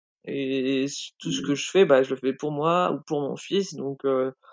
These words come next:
là, je pense que, bah, peut-être c'est mieux qu'on aille jouer, qu'on aille au parc, qu'on fasse une partie de jeux de société, ou j'en sais rien, euh,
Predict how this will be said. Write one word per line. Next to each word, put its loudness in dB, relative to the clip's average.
là, 8
je -2
pense -6
que, -6
bah, 4
peut-être -4
c'est -8
mieux -2
qu'on -8
aille 0
jouer, 0
qu'on -6
aille -4
au -4
parc, 2
qu'on -10
fasse -6
une -12
partie -12
de -14
jeux -8
de -12
société, 4
ou 2
j'en -4
sais -8
rien, 6
euh, 0